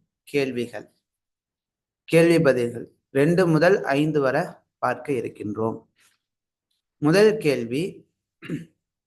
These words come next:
முதல் கேள்வியை போன வாரமே நாம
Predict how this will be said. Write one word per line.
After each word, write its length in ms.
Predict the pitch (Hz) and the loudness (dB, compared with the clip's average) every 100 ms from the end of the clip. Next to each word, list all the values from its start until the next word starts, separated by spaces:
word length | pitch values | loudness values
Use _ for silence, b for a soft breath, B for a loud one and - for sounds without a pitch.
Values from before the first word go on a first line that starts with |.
| _ _ _ _ _ _ _ _ _ _ _ _ _ _ _ _ _ - | _ _ _ _ _ _ _ _ _ _ _ _ _ _ _ _ _ -6
முதல் 320 | 165 214 226 | 2 4 4
கேள்வியை 320 | 208 190 196 | 2 4 4
போன 320 | 196 160 160 | 6 4 6
வாரமே 320 | 160 160 165 | 6 6 6
நாம 520 | 160 147 143 160 196 | 4 4 4 2 -2